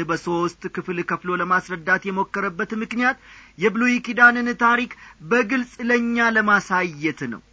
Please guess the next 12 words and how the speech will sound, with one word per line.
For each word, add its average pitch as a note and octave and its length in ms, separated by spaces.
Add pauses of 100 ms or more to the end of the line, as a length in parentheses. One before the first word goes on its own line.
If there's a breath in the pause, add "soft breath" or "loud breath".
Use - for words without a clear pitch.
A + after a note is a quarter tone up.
(200)
ከአብርሃም G3 500
እስከ G#3 320
ዳዊት፣ G3+ 420 (320 soft breath)
ከዳዊት G#3+ 540
እስከ - 260
ባቢሎን G#3+ 540
ምርኮ፣ G#3+ 280 (380 soft breath)
ከባቢሎን A#3 680
ምርኮ A#3 380 (280)
እስከ G#3 360
ክርስቶስ A#3+ 640
ኢየሱስ G3+ 540